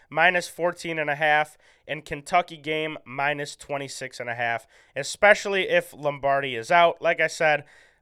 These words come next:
earlier, keep an eye on our Pickett at Pozios Picks. We're gonna be posting all the live updates there. So Kentucky minus fourteen and a half first half, and Kentucky game minus twenty-six and a half. Next game on the slate,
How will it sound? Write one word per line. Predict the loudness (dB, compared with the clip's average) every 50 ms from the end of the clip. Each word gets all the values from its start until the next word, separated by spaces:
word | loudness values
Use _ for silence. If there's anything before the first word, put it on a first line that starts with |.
| -2
earlier, | 0 2 2 4 2 2 2 2 2
keep | 0 -2 -6 -6 -2 0
an | 2 4
eye | 4 4 4
on | 4 2
our | 0 -2
Pickett | -2 -2 -2 -2 0 -2 -2 -2 -4 -6 _
at | -2 -2 -2 -2 -4
Pozios | -6 -6 -6 -6 -6 -8 -10 -10 -12 -8
Picks. | -4 -4 -4 -4 -6 -10
We're | -14 -12
gonna | -10 -10 -10
be | -12 -12
posting | -8 -8 -8 -8 -8 -10 -8
all | -8 -6 -6
the | -6 -8
live | -8 -6 -8 -6 -8
updates | -8 -10 -10 -12 -14 -14 -14 -16
there. | -16 -14 -14 -14 -14
So | -10 -4 -2 -2 -2 -2 -6 _ _ _ _ _ _ _ _ _ _ -12
Kentucky | -12 -2 2 2 2 2 2 -2 -6 -6 -8 -10
minus | -6 0 2 4 4 4 4 0 -2 -6
fourteen | -12 -14 -8 -6 -4 -4 -4 -6 -8 -8 -6
and | -4 -4
a | -2
half | 0 2 0 0 0 -2
first | -4 -4 -4 -4 -4
half, | -2 0 0 0 -2 -4 _ _ _ _ _ _ _ _
and | -10 -10 -10 -12
Kentucky | -16 -16 -10 -6 -6 -6 -6 -6 -12 -14
game | -10 -8 -8 -6 -8 -8
minus | -8 -6 -6 -6 -8 -10 -12 -16
twenty-six | -14 -12 -12 -12 -12 -12 -12 -12 -12 -12 -12 -14 -18
and | -20 -18 -16 -16
a | -14
half. | -12 -12 -12 -12 -14 -18 _ _ _ _ _ _ _ _ _ _ 2
Next | 4 4 4 4 2
game | 2 2 4 4 2
on | 0
the | 0 -4
slate, | -6 -2 2 2 4 4 2 -2